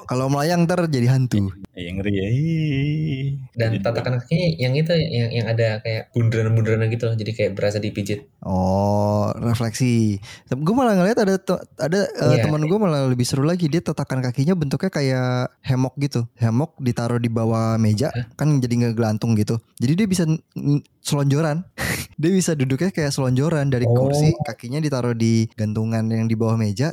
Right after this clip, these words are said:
Speaker 1: terus jadi santai banget, chill. Ya, tidak bagus sih, tapi chill, <laughs> tapi tidak bagus.
Speaker 2: Kok lu-, tapi kok lucu sih? Gua kayak, kayak lucu gitu kalau kebayang di kepala gua ya,
Speaker 1: Iya,
Speaker 2: atau gua nggak
Speaker 1: ke-, kebayangnya
Speaker 2: tahu
Speaker 1: sih lucu ya, cuman pegel juga sih kalau lama-lama.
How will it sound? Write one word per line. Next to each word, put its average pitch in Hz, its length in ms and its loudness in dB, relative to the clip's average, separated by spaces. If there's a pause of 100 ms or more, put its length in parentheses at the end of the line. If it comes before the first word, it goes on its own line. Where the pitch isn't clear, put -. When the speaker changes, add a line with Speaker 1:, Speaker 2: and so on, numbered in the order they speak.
Speaker 1:
terus - 480 -8
jadi 117 180 -2
santai 117 320 0
banget, 143 140 -2 (140)
chill. 120 240 -2 (140)
Ya, 101 100 -8
tidak 101 200 -2
bagus 117 240 2
sih, 113 240 2
tapi - 420 -4 (300)
chill, 110 280 -2 (180)
<laughs> 120 160 -10
tapi 117 160 0
tidak 104 220 -2
bagus. 98 340 -6
Speaker 2:
Kok 254 140 -6
lu-, 220 140 -6 (180)
tapi 170 160 -6
kok 269 140 -2
lucu 147 180 0
sih? 294 160 -6
Gua 226 240 -2
kayak, 147 320 -6
kayak 135 160 -2
lucu 135 240 -2
gitu 123 220 -4
kalau - 180 -4
kebayang 110 280 0
di 110 80 -2
kepala 95 220 -2
gua 151 100 4
ya, 202 80 6
Speaker 1:
Iya, 156 140 4
Speaker 2:
atau 151 140 -2
gua 120 140 -2
nggak - 180 2
Speaker 1:
ke-, - 80 -8
kebayangnya 147 340 2
Speaker 2:
tahu - 80 -4
Speaker 1:
sih 208 80 2
lucu 190 200 0
ya, 135 120 2
cuman 180 240 -2 (440)
pegel 110 360 -4
juga 156 160 2
sih 160 100 0
kalau 139 160 0
lama-lama. 135 360 0